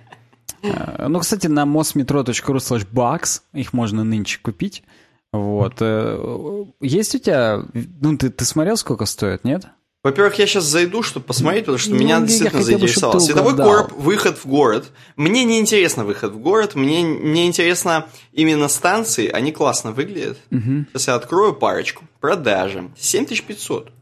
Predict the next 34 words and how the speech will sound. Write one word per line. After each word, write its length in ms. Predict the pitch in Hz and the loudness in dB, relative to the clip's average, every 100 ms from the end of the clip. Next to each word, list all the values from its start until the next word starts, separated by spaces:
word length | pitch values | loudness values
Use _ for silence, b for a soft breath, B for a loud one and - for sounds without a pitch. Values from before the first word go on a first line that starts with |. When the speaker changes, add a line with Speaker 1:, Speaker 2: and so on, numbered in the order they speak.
| _ _ - - | _ _ -8 -2
Speaker 1:
Да, 220 | 139 123 | 0 0
я 120 | 104 | 0
хотел, 200 | 151 147 | 0 -2
чтобы 200 | - 139 | -2 -4
ты 80 | 147 | -2
угадал, 400 | 127 127 131 160 | 0 0 0 0
мне 140 | 123 110 | 0 -2
теперь 220 | - 113 | -4 -4
интересно, 380 | 107 117 - 110 | -2 -4 -2 -2
угадал 340 | 107 113 131 | 0 0 -2
бы 100 | 107 | -4
ты 140 | - | -4
или 180 | 107 101 | -4 -4
нет. 220 | 101 - - _ _ - | -4 -6 -10 _ _ 0
Speaker 2:
Да 80 | 165 | 4
я 160 | 180 | 4
бы 120 | 156 | 4
не 100 | 156 | 2
угадал. 480 | 147 139 123 120 107 | 2 0 2 2 4
Не, 160 | 143 160 | 4 6
я 160 | 139 | 4
хотел, 380 | 139 - 160 160 | 2 -4 -2 0
во-первых, 360 | 143 143 147 120 | 2 0 -2 0
больше 300 | 147 202 - | 2 2 0
сказать. 480 | - 107 80 - - | -6 -6 -8 -10 -6
Мне 160 | 127 | -4
почему-то 260 | 143 - - | -2 -6 -2
казалось, 340 | 151 147 143 139 | 0 2 2 0
что 260 | - 135 | 0 0
они 160 | 135 135 | 2 0
подороже. 580 | 135 127 131 120 107 95 _ _ _ _ _ _ _ _ | 0 2 2 2 0 -8 _ _ _ _ _ _ _ _
Speaker 1:
Мгм. 300 | 120 110 113 - | -4 -2 -4 -8
Speaker 2:
Семь 240 | - 110 | -10 -8
пятьсот. 480 | 104 98 - 98 - | -10 -12 -8 -8 -8